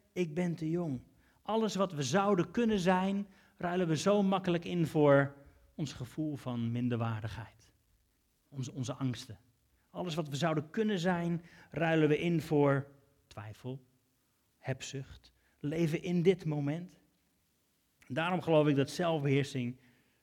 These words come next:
een sleutel is. Als we in een moment komen waarop we dat ha-adam, ha-adam gevoel krijgen, we zien iets waar we nu behoefte aan hebben, "Ik ga bijna dood." En als we dan zelfbeheersing kennen,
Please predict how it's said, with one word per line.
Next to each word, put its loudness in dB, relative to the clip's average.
een -8
sleutel -4
is. -20
Als -6
we -4
in 4
een 8
moment 6
komen 2
waarop 4
we 4
dat 2
ha-adam, 8
ha-adam 8
gevoel 8
krijgen, 2
we 4
zien 4
iets 2
waar 4
we 4
nu 8
behoefte 8
aan 0
hebben, 4
"Ik -4
ga -4
bijna -2
dood." -2
En -6
als -2
we -2
dan 6
zelfbeheersing 2
kennen, -10